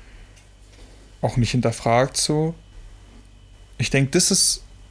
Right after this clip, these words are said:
eine Stärke von mir, dass ich extrem schnell so meinen Status quo halt annehmen kann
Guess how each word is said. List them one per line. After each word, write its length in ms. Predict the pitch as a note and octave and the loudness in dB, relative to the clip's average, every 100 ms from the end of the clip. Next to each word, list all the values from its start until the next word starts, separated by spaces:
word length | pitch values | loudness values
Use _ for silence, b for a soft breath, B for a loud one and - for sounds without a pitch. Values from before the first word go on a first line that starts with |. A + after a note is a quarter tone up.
| - | -2
eine 100 | A#2+ | 0
Stärke 380 | - - D#3+ F3+ | 2 0 2 0
von 140 | F3+ | 0
mir, 120 | D#3+ C#3+ | 2 4
dass 180 | B2+ | 4
ich 160 | B2+ - B B B B B - - - - - - - | 0 -4 B B B B B -20 -20 -20 -20 -20 -20 -4
extrem 500 | A#2+ - - C#3+ E3+ | -2 -2 2 4 4
schnell 380 | - C3+ C3+ C#3+ | 4 4 4 4
so 380 | B2+ B2+ A#2+ B B B B - | 4 4 2 B B B B 0
meinen 260 | A#2+ A#2 A#2 | 4 4 4
Status 560 | - A#2 A#2 A#2 - | 4 4 4 2 0
quo 500 | - B2+ C3+ D3 D3 - - - - - - | 0 2 2 2 0 -8 -20 -20 -20 -16 -4
halt 560 | A2+ A2+ A2 G#2 - - - - - - - - - - - | 2 4 4 2 -4 -6 -20 -20 -20 -20 -20 -20 -20 -20 -2
annehmen 480 | B2 C3+ D#3 E3+ E3+ | 2 4 4 4 2
kann 380 | - D#3+ F3 | 0 0 0